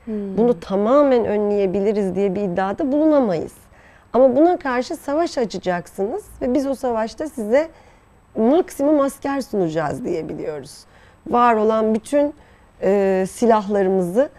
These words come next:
Speaker 2: sizin hizmetinize sunacağız. Genetik sebeplerle maalesef kadınlarda, e, yine dihidrotestosteron hormonuna karşı aşırı hassasiyet var. Hani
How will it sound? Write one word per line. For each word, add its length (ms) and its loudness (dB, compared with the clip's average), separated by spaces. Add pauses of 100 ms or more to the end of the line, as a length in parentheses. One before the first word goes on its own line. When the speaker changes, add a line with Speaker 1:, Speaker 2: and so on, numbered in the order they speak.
(280)
Speaker 2:
sizin 280 0
hizmetinize 680 2
sunacağız. 600 -8 (480)
Genetik 420 4
sebeplerle 760 -2
maalesef 680 -2
kadınlarda, 880 -4 (460)
e, 140 -2
yine 400 4
dihidrotestosteron 1080 0
hormonuna 560 -2
karşı 400 -6
aşırı 340 -4
hassasiyet 920 -8
var. 140 -14
Hani 220 -6